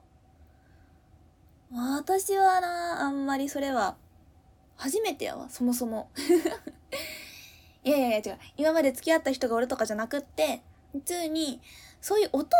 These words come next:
を聞くのが好きって人は初めて。まあ、友達にももちろんね、まあ、私自身が変態やからさ、周りにも、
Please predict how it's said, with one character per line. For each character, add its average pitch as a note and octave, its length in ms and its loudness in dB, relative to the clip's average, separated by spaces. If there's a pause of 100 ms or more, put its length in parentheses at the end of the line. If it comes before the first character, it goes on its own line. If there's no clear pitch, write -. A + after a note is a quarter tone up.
を D#4+ 60 -2
聞 - 140 -14
く D4 80 -2
の C4 100 0
が G#3 140 0
好 - 80 -8
き B3+ 120 -8
っ B3 40 -6
て A3+ 160 -6
人 - 200 -6
は D4 300 -2
初 B3 240 -4
め G3+ 140 -2
て。 - 180 -16 (1120)
ま C#4+ 80 -4
あ、 C#4 40 -12
友 G4 200 -2
達 C#5 240 -4 (160)
に E4+ 60 0
も A#3+ 60 0
も A3+ 120 -4
ち B3+ 120 -2
ろ G3+ 100 -2
ん F3+ 80 -12
ね、 A#3+ 320 -6
ま G#3+ 160 -4
あ、 G3 40 -4
私 C#4 320 -2
自 D#4+ 200 -2
身 A#3 60 -2
が G3+ 80 -4
変 G#3+ 200 -6
態 A3 140 0
や F3+ 80 -4
か - 100 -8
ら A3 100 -6
さ、 - 220 -16
周 A3+ 200 2
り A#3 100 -2
に A3 160 -6
も、 - 220 -12